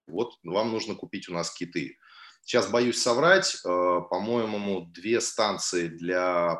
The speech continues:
программистов и, типа, две станции для художников. Ну, то есть художников подразумевалось больше, но станции, на которых всё это компилится, э, вот, соответственно, по-моему, было, типа, две, э, две, две для программистов и две для художников. Может быть, ещё какая-то одна там была.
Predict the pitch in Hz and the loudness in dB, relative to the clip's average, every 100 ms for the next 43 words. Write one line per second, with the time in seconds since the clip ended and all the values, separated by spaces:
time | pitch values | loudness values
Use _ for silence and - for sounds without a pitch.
0 | - 85 90 90 110 101 - 85 - 82 | -4 -4 -2 -2 -4 -6 -6 -8 -6 -8
1 | 78 80 - 80 78 80 90 85 - 90 | -8 -10 -14 -12 -12 -2 -2 -2 -2 -4
2 | 85 - 76 80 80 90 147 180 - 78 | -2 -6 -6 -6 -6 -2 0 0 -2 -8
3 | 73 107 92 90 92 98 92 85 _ 92 | -10 -8 -8 -6 -4 -4 -6 -12 _ -6
4 | 90 95 92 90 131 175 - 85 82 - | -4 -2 -2 -2 0 0 -2 -4 -6 -4
5 | 98 82 80 78 76 90 82 85 82 - | -4 -4 -6 -8 -8 -6 -6 -6 -8 -8
6 | 90 101 127 175 - 80 - - - _ | -10 -6 -4 -4 -4 -6 -8 -20 -20 _
7 | - 85 78 82 - 92 101 - 87 - | -10 -4 -2 -4 -4 -4 -4 -6 -6 -2
8 | 117 151 113 98 110 90 - 87 80 92 | 2 2 2 0 0 0 -2 -8 -6 -2
9 | 101 92 80 - 76 78 78 78 78 76 | 0 2 0 -2 -6 -4 -4 -4 -4 -6
10 | 76 76 76 73 76 76 _ 82 92 85 | -6 -6 -6 -8 -10 -12 _ -8 -6 -8
11 | 87 95 101 92 90 82 - 90 98 139 | -10 -4 -4 0 0 -2 -4 -6 -4 -2
12 | 180 - - 92 92 95 85 - 80 76 | -2 -4 -6 -8 -4 -4 -6 -8 -8 -8
13 | - _ 117 92 82 82 - 80 - 69 | -12 _ -8 -6 -8 -6 -4 -6 -8 -10
14 | 71 73 - - - - | -10 -12 -16 -18 -16 -16